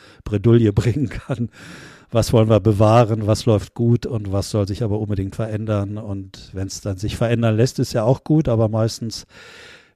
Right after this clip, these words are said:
kommen ja irgendwelche, äh, Themen oder Handlungen dazu, dass doch irgendwie alles so bleibt, wie es ist, obwohl wir es nicht wollen.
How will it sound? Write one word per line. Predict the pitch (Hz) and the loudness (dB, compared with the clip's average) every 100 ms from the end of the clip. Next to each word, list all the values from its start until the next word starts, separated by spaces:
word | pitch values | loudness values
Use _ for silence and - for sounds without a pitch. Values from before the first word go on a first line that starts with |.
| _ _ _ | _ _ _
kommen | - 151 185 | -4 -2 0
ja | 151 135 | 0 0
irgendwelche, | 131 127 160 170 139 131 131 127 131 123 123 120 135 127 120 120 117 110 | -2 -2 -2 -2 -2 -2 -2 -2 -2 0 0 0 -2 -4 -2 -2 -2 -4
äh, | 107 120 131 - _ _ _ | -6 -10 -14 -20 _ _ _
Themen | - 127 127 151 147 | -12 -8 -6 -6 -8
oder | 131 110 113 110 107 104 98 | -8 -6 -6 -6 -6 -8 -6
Handlungen | 127 143 143 139 139 135 131 | -4 -2 2 2 2 0 -2
dazu, | 127 - - 127 131 - - - _ _ | -6 -6 -2 0 0 -6 -20 -20 _ _
dass | - 110 | -8 -4
doch | - 170 | -4 -4
irgendwie | - 113 107 107 | -2 -2 -2 -4
alles | 110 107 101 | -6 -6 -4
so | 117 | -6
bleibt, | 107 113 110 120 | -4 -4 -4 -4
wie | 117 | -2
es | 110 | -2
ist, | - 123 127 | 0 -2 0
obwohl | 117 120 | 0 0
wir | 120 | 0
es | 104 | -2
nicht | 117 107 | -4 -2
wollen. | 127 143 113 117 | 0 2 2 0